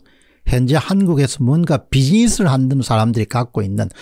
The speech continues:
한국의 보통 시민들이 당하고 있는 억울한 상황이라는 것이죠. 사월 십구 일 날 한국경제연구원이 발표한 자료에 따르면은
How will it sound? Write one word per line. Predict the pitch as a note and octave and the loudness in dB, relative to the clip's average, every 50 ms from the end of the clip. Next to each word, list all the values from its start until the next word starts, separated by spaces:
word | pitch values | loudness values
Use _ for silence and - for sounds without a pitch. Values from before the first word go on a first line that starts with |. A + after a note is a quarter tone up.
| - - - | -20 -16 -6
한국의 | - - G3+ G3 F#3+ F3 - - | -2 0 2 2 2 2 2 2
보통 | C3+ C3 C#3 - - A3+ A#3+ A#3+ | 2 0 2 2 0 2 2 2
시민들이 | G#3+ - - - C#3+ C3 D3 G3 A3+ A#3 A3 G3+ E3 | 0 0 0 0 2 2 4 4 2 2 2 2 2
당하고 | - - G#2+ G#2 G#2+ A2+ A#2+ B2 A#2 | 2 2 2 2 4 2 2 2 2
있는 | F#2+ F#2 G2+ A2+ A#2 - | 0 0 0 0 0 0
억울한 | C#3+ C#3 C3+ C#3+ D#3+ E3+ D#3 A#2+ F#2 | 0 0 0 2 2 0 0 0 -2
상황이라는 | - - A#2+ A2+ A2+ A#2+ C3 C3 A2 - D#2 D2 - | -2 -2 -2 -2 0 0 -2 -2 -4 -6 -10 -14 -16
것이죠. | _ _ _ - _ _ - - _ - _ _ | _ _ _ -20 _ _ -20 -20 _ -20 _ _
사월 | - - - A#2+ A2 G#2+ B2 B2 | -4 -2 0 0 2 2 2 0
십구 | A#2+ - - - - - C3+ | 0 -2 -6 -8 -2 -2 0
일 | C3 C3 | 2 2
날 | B2 G2+ F#2 G#2 C3+ D#3+ - - - _ _ _ _ _ _ _ _ _ _ _ _ _ | 2 2 0 -2 -4 -6 -8 -14 -20 _ _ _ _ _ _ _ _ _ _ _ _ _
한국경제연구원이 | - - D#3 D3+ C3 C3+ A2+ - - A#2 A2+ A2+ A2 A#2+ A#2 A2+ A2 G#2 G#2 G#2 G#2+ G#2+ G#2 G2+ F#2 | -6 -4 -2 -2 -2 -4 -4 -2 -2 0 0 2 2 2 2 2 2 2 0 0 0 0 0 -2 -2
발표한 | - G#2+ G#2 G2+ - - A2 G2+ F#2+ F#2+ | 0 0 0 0 0 -2 -2 0 0 -2
자료에 | - - G2 F#2 G#2 A#2 A2+ | -2 -2 0 2 2 0 0
따르면은 | A2 - G#2+ G2 G2+ A2+ A2+ A#2 G2 F2+ G#2 A2 G2 | 0 -2 -4 -2 0 0 0 0 -2 -2 -4 -6 -6